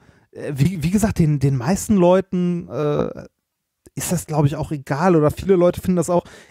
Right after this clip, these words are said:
eher, äh, eher angenehm oder erfrischend, wenn man einfach mal halt, äh, aufhört, sich zu verstellen oder irgendwie versucht zu gefallen oder so. Ähm, ich hab zum Beispiel mal, das war einer der ersten Vorträge, für die ich mal ein Honorar bekommen habe,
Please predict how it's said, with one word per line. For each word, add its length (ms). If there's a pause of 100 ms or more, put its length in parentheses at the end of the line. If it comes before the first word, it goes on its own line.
eher, 760
äh, 60
eher 160
angenehm 500
oder 120
erfrischend, 580
wenn 120
man 120
einfach 340
mal 360 (480)
halt, 360
äh, 240
aufhört, 500
sich 220
zu 120
verstellen 800
oder 160
irgendwie 300
versucht 480
zu 120
gefallen 640
oder 280
so. 280 (440)
Ähm, 460
ich 160
hab 160
zum 140
Beispiel 320
mal, 300
das 160
war 80
einer 220
der 140
ersten 320
Vorträge, 680
für 160
die 80
ich 120
mal 160
ein 140
Honorar 420
bekommen 460
habe, 380